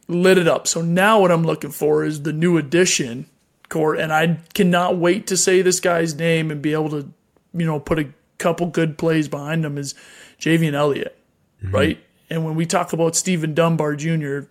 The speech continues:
Speaker 1: Ticat fans know what he can do 'cause he did it for the Ticats last year. So that'll be the matchup I'm looking for this week because, you know, when an offense is struggling like Edmonton, they're gonna go to their best players, and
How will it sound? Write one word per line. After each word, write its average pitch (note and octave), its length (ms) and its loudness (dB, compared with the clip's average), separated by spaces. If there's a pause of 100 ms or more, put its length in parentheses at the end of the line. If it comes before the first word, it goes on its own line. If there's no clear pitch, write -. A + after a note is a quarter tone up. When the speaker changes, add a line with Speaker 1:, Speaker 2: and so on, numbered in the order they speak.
Speaker 1:
Ticat E3 380 -4
fans C#3+ 340 -12
know C#3+ 120 -10
what C3+ 120 -8
he D3+ 160 -10
can C#3 180 -12
do C3+ 220 -8
'cause C3+ 380 -8 (500)
he E3 140 -4
did D#3 160 0
it - 80 -6
for E3 120 -6
the D#3+ 80 -6
Ticats D3+ 540 -4
last A#2 320 -6
year. A2+ 160 -10
So - 280 -4 (340)
that'll F#3+ 280 4
be F#3 120 2
the E3 80 2
matchup D#3+ 520 -4
I'm E3 160 -2
looking F3 260 -2
for F3+ 460 0 (280)
this F3+ 240 2
week F#3+ 300 -2
because, D#3 580 -2 (420)
you D#3+ 80 -6
know, D#3+ 240 -6 (300)
when E3 260 0
an D#3+ 120 0
offense E3+ 400 -2
is - 80 -4
struggling E3 520 0
like D3+ 220 -4
Edmonton, E3+ 640 -2 (160)
they're E3+ 100 -2
gonna F#3 220 0
go E3 240 4
to E3 160 -6
their D3 120 -4
best D3 320 -4
players, C#3+ 480 -2
and B2 200 -12